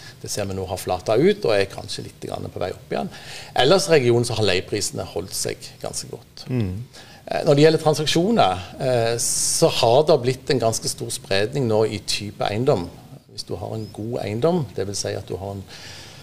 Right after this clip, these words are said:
Speaker 1: for eksempel kontoreiendom med lang kontrakt med en solid leietager, så er det på grunn av et så lavt rentenivå, eh, og mange er interessert i å investere i den type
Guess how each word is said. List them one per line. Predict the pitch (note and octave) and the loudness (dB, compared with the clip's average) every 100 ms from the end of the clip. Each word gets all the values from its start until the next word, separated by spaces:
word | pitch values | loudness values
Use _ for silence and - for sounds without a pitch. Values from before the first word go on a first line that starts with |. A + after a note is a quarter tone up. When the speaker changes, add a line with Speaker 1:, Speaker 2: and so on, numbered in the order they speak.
| - | -10
Speaker 1:
for | G#2+ | -4
eksempel | - G#2+ A#2+ | 0 0 -2
kontoreiendom | A#2 G#2 A2+ C3 C#3+ A2+ G#2+ F#2 G#2 | -2 0 4 6 6 4 2 0 -2
med | G2+ G2+ | 0 2
lang | G2 A#2 | 0 0
kontrakt | A#2+ G#2+ C3 C3 - | -4 0 0 0 -6
med | A2+ G2 | -6 -6
en | |
solid | - - A2+ G2+ G2 B2 | -4 -4 -4 -4 -4 -2
leietager, | A2+ F#2+ G#2+ E3+ F#3+ G3+ A#2 - - _ - - | 0 0 0 -2 0 0 -2 -6 -20 _ -16 -2
så | - | 2
er | G#2 | 4
det | C3 | 2
på | B2+ | 0
grunn | G#2+ G#2+ A#2+ | -2 0 -2
av | |
et | F#2 | -2
så | - G#2 G#2+ | -2 -2 0
lavt | G2+ - | -2 -2
rentenivå, | F#2 F2 - D3+ F3 C3+ E2 - - - | -6 -6 -4 0 4 4 4 -2 -14 -8
eh, | G#2+ G2 - | -4 -4 -4
og | G2 G2+ - | -8 -10 -8
mange | F#2 A2 | -6 -6
er | G2+ | -8
interessert | - G#2+ G#2+ A2+ - | -8 -6 -4 -6 -8
i | G#2+ | -8
å | - | -6
investere | F2+ F2+ - G2 A#2 | -6 -8 -6 -4 -4
i | G2+ | -4
den | G2+ | -6
type | - | -8